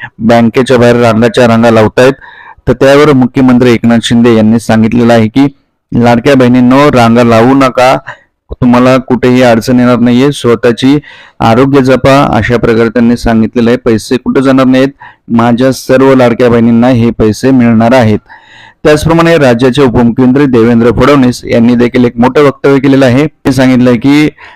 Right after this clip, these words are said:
राज्याच्या तिजोरीमध्ये जवळपास मार्च महिन्यापर्यंत लाडक्या बहिणींचे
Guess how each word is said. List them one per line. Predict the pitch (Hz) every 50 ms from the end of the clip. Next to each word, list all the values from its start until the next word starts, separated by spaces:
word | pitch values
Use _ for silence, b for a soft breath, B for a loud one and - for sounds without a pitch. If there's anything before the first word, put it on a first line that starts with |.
| B B
राज्याच्या | 135 123 127 123 117 113 139 135 143 160
तिजोरीमध्ये | 143 - 143 123 127 127 127 127 123 123 123 120 123 110
जवळपास | 120 123 120 117 110 117 131 135 135 - - 143 139 143 135 B B B B B -
मार्च | - 120 127 143 143 131 -
महिन्यापर्यंत | 135 127 123 120 120 127 123 120 120 120 120 117 113
लाडक्या | 123 120 120 117 113 110 - 127 123
बहिणींचे | 110 117 117 113 117 117 113 - 131 127 143